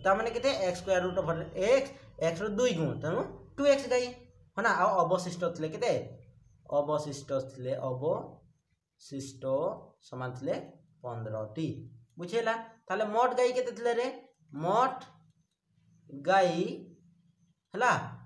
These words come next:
ସମାନ କେତେ? ଆମର ଦୃଷ୍ଟିଗୋଚର ହଉଥିଲେ ଏକ୍ସ ସ୍କୋୟାର by forty plus ପାହାଡ଼ ପାଦ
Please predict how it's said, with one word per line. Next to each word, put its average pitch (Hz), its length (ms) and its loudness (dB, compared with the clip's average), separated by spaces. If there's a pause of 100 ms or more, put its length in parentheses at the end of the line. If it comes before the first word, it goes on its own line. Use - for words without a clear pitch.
(120)
ସମାନ 190 380 0
କେତେ? 233 260 2 (760)
ଆମର 156 300 0 (340)
ଦୃଷ୍ଟିଗୋଚର 165 680 -2
ହଉଥିଲେ 170 460 -2 (1600)
ଏକ୍ସ 147 220 -2
ସ୍କୋୟାର 160 440 4
by 180 220 4 (140)
forty 202 480 -2 (680)
plus 165 360 4 (120)
ପାହାଡ଼ 170 340 0
ପାଦ 180 420 0